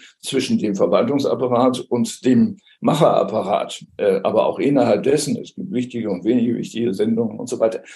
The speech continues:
Das ploppt dann bei einem solchen Ereignis, Schlesinger, ploppt das alles auf einmal hoch und ruft dann den Wunsch hervor, das zu reformieren.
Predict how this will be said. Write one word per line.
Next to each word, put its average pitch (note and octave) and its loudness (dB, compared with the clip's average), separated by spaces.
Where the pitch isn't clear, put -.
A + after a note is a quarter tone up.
Das - 2
ploppt - -2
dann - 2
bei A#2 2
einem B2+ 2
solchen D3 2
Ereignis, B2+ -2
Schlesinger, C#3 -2
ploppt E3+ 0
das D3+ 2
alles E3 2
auf - 0
einmal C3 2
hoch C3+ 0
und C3+ 0
ruft C3 -2
dann C3 2
den B2 -2
Wunsch C#3 -2
hervor, C3+ 0
das A#2 2
zu - -6
reformieren. B2+ -2